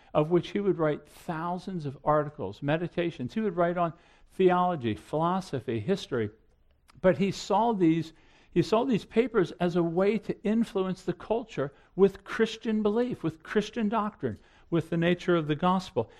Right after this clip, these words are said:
And he would hold these positions until he was eighty-two years of age. But not just was a man of politics and the pen, he was a man of learning.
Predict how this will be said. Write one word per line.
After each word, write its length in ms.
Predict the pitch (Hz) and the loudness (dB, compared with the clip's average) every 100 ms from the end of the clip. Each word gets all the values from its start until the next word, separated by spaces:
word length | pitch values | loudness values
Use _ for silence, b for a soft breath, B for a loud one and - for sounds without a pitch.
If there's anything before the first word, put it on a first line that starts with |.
| B | B
And 120 | 180 196 | 4 6
he 100 | 277 | 6
would 140 | 226 | 2
hold 320 | - 220 277 | 2 2 4
these 180 | 190 - | 0 0
positions 600 | - 170 226 - 180 - | -4 -4 -4 -4 -4 -4
until 300 | 180 202 180 | -2 0 4
he 100 | 175 | 2
was 160 | 143 - - | 2 -6 -2
eighty-two 680 | 180 220 254 220 - 160 165 | 0 0 -4 -10 -2 0 0
years 380 | 151 147 165 185 | 0 -2 -2 -6
of 80 | |
age. 480 | 190 220 175 95 - _ _ _ _ _ _ _ _ _ _ - | -6 -6 -8 -12 -20 _ _ _ _ _ _ _ _ _ _ 4
But 120 | 202 | 6
not 260 | 220 269 - | 6 4 2
just 220 | 226 - | -2 2
was 160 | 208 175 | 2 2
a 60 | |
man 360 | 156 175 196 180 | 2 2 0 0
of 140 | 123 | -2
politics 640 | - 202 214 208 220 - | 0 4 4 2 -2 -2
and 100 | 170 | 0
the 60 | 151 | 0
pen, 300 | - 202 226 | 2 0 2
he 80 | 214 | 2
was 140 | 165 | 4
a 60 | 190 | 2
man 260 | 202 214 | 4 4
of 240 | 180 156 143 | 0 -2 0
learning. 460 | 170 220 214 101 | 0 2 -2 -6